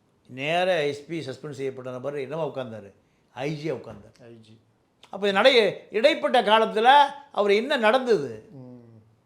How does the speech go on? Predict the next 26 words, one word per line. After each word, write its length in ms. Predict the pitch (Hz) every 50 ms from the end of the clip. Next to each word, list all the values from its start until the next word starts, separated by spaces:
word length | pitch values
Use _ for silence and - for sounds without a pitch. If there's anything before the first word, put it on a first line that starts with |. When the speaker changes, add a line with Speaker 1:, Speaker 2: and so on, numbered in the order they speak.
| _ _ _
Speaker 1:
கொலை 200 | - 147 170 175
பண்ணாரா? 680 | 165 156 147 139 131 120 120 117 120 139 151 160 165 - - - _ _ _ _
இல்ல 460 | - 151 165 165 165 160 147 - - - _ -
கொலை 180 | 156 175 180
கேஸ் 300 | 165 170 160 147 135 123
ஜெயில்ல 180 | 147 151 151 139
இருந்தாரா? 600 | 143 127 123 123 113 113 127 135 147 156 160 160 - _ _ _ _ _ -
தலைமறைவா 520 | 165 175 185 190 185 175 165 156 143 135
இருந்தாரா? 600 | 131 117 117 117 113 113 117 135 160 180 185 185 - - _ _ _ _ _ _ _ _ _ _ _ _ _ -
இந்த 260 | 170 170 165 165 160
நபருக்கு 480 | 143 156 185 208 247 233 220 180 190
எப்படி 300 | 175 170 160 196 202 202
நீங்க 220 | 180 170 165 156 151
ஐ 140 | 139 156 170
ஜி 680 | 156 160 170 160 151 147 143 143 135 131 120 113 _ _ _ 113 110 107
பதவி 600 | _ - 143 151 156 151 143 143 135 123 117 - _ _ _
உயர்வு 280 | - 135 143 147 139 117
கொடுக்கலாம்? 440 | 117 123 117 110 117 117 127 156 _ _ _ _ _ _ _
கொடுக்கப்பட்டு 440 | - 226 254 226 294 262 269 302 294
உட்கார 320 | 247 233 330 330 330 330
வைக்கப்பட்டார். 460 | 269 277 254 226 220 180 180 151 123 - - - _ _ _ _ _ _ _ _ _ _
அப்போ 360 | - 196 196 208 226 254 277
இந்த 140 | 285 233 220
காவல்துறையை 1160 | 190 156 165 190 233 269 269 294 294 285 247 196 185 214 214 208 202 190 190 185 180 170 156 120
பொறுத்த 260 | 143 160 160 151 160
வரைக்கும் 600 | 147 143 143 135 120 123 117 120 131 139 151 -